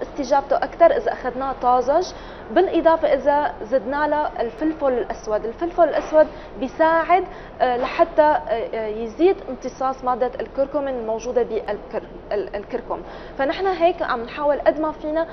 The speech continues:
نزيد من العناصر الغذائيه. بالاضافه للزنجبيل اللي دائما بنحكي عن اهميته،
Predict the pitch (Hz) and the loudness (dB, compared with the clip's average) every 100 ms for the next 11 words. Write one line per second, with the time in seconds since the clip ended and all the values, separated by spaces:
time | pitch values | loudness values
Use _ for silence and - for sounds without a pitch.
0 | - - 254 214 311 254 247 151 214 220 | -8 -6 -4 -2 -2 0 -4 -6 -6 -6
1 | 208 185 175 170 151 165 - - - 392 | -6 -8 -6 -6 -6 -6 -10 -14 -2 0
2 | 415 339 311 302 254 240 240 254 262 208 | 2 4 4 4 2 0 -2 -2 0 0
3 | 285 262 226 214 247 302 302 214 202 220 | -2 -4 -4 -2 0 0 -2 -4 -8 -10
4 | - 226 202 - 220 214 254 285 226 | -8 -6 -6 -8 -8 -6 -4 0 0